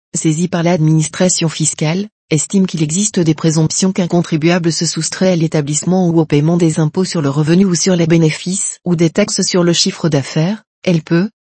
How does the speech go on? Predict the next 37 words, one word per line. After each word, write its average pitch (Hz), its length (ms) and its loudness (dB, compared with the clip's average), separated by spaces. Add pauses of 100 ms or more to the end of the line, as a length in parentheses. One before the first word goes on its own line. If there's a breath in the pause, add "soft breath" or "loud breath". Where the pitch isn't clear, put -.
(160)
par 165 140 0
ordonnance, 156 720 0 (200)
autoriser 160 500 0
les 160 200 2
agents 156 240 2
de 170 80 0
l'administration 156 800 0
des 165 220 2
impôts 170 440 -2
à 175 100 0
rechercher 160 460 -2
la 170 100 2
preuve 190 240 -2
de 165 100 0
ces 165 280 0
agissements, 156 500 0 (220)
en 175 120 2
effectuant 170 540 -2
des 185 140 2
visites 165 380 0
en 165 60 2
tout 165 120 -4
lieu 180 160 2
où 202 60 4
les 165 140 2
documents 160 380 0
s'y 190 160 -2
rapportant 160 480 0
sont 196 160 -2
susceptibles 180 640 -2
d'être 165 260 -2
détenus 165 540 0
et 165 80 2
procéder 165 480 0
à 170 40 2
leur 165 140 2
saisie. 147 400 -4